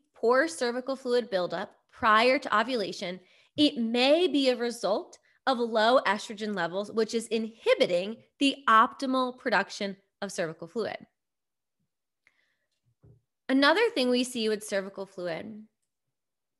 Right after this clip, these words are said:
and its assistance in uncovering hormonal imbalance is that if a cycle chart is showing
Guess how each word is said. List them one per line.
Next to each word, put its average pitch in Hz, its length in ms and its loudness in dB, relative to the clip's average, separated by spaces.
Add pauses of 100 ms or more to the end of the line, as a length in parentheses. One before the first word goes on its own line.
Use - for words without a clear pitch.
(220)
and 247 160 0
its 240 200 -4
assistance 226 760 -2
in 226 220 -6
uncovering 190 840 -4
hormonal 190 380 -4
imbalance 165 560 -10 (480)
is 269 120 -2
that 285 220 4
if 339 120 2
a 480 120 -2
cycle 254 320 0
chart 214 460 2
is 240 180 -2
showing 262 480 0